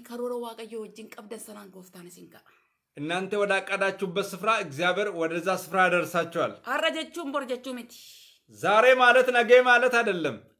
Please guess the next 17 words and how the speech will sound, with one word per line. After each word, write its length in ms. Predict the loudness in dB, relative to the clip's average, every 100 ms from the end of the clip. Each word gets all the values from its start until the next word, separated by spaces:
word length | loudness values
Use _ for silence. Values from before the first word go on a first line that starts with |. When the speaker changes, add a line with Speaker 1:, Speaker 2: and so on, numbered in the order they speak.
| _
Speaker 1:
አረ 160 | -12 -8 -8
የዱከና 460 | -8 -10 -8 -6 -6
የቦር 280 | -8 -12 -16
ኒ 120 | -16 -18
ኢፋ 160 | -20 _ _ _ _ _ _ -4
Speaker 2:
ዛሬ 220 | 0 4 4
ብጨልም 500 | 2 -2 -2 0 2
ነገ 220 | 2 8 8 8 2 -4
ይነጋል። 500 | 2 4 8 6 6 -4 _ _
Speaker 1:
ኬራ 180 | -6 -4 -2
ቦሪ 180 | -2 -4
ተሪፈታ 400 | -8 -12 -12 -14 -14
ይራቸው 420 | -14 -16 -20 -20 _ _ _ _ -2
Speaker 2:
ወደ 180 | 0 2
ነገ 220 | 2 6 8 8 6 -4
እየተቻኮለ 760 | -4 -2 -2 4 6 8 6 6
ነው። 160 | 2